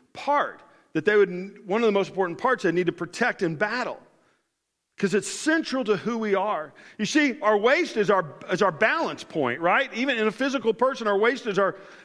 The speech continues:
like, that's why there's all this craze about, like, building your core stronger, right? Yeah, I don't know much about that either. But, uh,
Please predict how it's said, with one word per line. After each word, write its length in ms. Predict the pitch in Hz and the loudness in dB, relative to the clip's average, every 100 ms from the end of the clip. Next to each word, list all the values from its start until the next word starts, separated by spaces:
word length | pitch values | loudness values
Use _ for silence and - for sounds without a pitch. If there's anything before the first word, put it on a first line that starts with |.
| 208 | -2
like, 240 | 208 - | -2 2
that's 200 | 226 269 | 0 2
why 200 | 269 254 | 2 2
there's 160 | 233 214 | 2 0
all 160 | 247 | 2
this 180 | 240 - | 0 -4
craze 400 | - 214 226 247 | -2 2 2 0
about, 240 | 214 214 | 0 0
like, 220 | 202 214 139 | 0 -2 2
building 240 | 220 247 | 2 4
your 100 | 233 | -2
core 380 | - 254 269 233 | -2 2 4 4
stronger, 680 | - 247 285 339 208 123 | 2 0 2 2 2 0
right? 420 | 117 151 233 370 - - - _ _ _ _ _ _ _ | 2 0 2 -2 -8 -20 -20 _ _ _ _ _ _ _
Yeah, 140 | 143 | -2
I 20 | 156 | -2
don't 140 | 156 | 0
know 80 | 151 | 0
much 220 | 147 139 | 0 -2
about 260 | 139 131 135 | -2 -2 0
that 200 | 127 127 | -2 0
either. 300 | 143 113 95 | 0 0 -6
But, 320 | 123 156 127 | -2 0 0
uh, 140 | 123 | -2